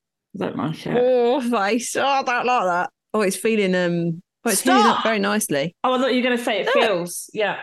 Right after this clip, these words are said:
Speaker 1: that's nice.
Speaker 2: It's hardly there now, isn't it?
Speaker 1: Lovely.
Speaker 2: Lovely, lovely stuff.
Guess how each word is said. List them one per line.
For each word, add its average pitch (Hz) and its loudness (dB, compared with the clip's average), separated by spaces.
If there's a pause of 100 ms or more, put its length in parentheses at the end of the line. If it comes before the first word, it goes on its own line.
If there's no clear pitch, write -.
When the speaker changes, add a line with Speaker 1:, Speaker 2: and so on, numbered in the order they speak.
Speaker 1:
that's - -6
nice. 170 -6 (200)
Speaker 2:
It's 285 -8
hardly 277 2
there 302 0
now, 208 0 (180)
isn't 392 2
it? 233 0
Speaker 1:
Lovely. 170 -4 (220)
Speaker 2:
Lovely, 180 0
lovely 202 0
stuff. 156 -4